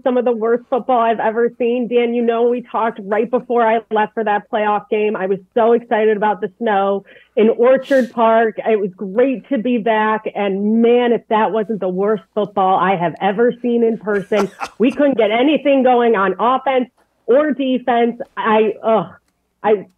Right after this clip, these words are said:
Speaker 1: I'm glad I got to go see some playoff football. I'm glad I got to see it in Orchard Park. I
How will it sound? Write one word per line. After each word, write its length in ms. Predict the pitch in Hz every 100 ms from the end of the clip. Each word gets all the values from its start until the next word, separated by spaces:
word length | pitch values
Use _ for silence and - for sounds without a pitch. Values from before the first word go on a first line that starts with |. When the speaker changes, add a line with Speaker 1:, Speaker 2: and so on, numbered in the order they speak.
| _
Speaker 1:
I'm 180 | 247 240
glad 240 | 262 285
I 100 | 320
got 200 | 294 294
to 40 | 269
go 160 | 269 269
see 180 | 269 262
some 140 | 254
playoff 400 | 262 254 240 240
football. 520 | 247 - 254 233 240 220
I'm 160 | 202
glad 260 | 190 240 247
I 60 |
got 180 | 240 240
to 140 | 240 233
see 140 | 240
it 80 | 226
in 100 | 220
Orchard 420 | 220 220 233 214
Park. 400 | - 220 214 202 -
I 340 | 170 160 143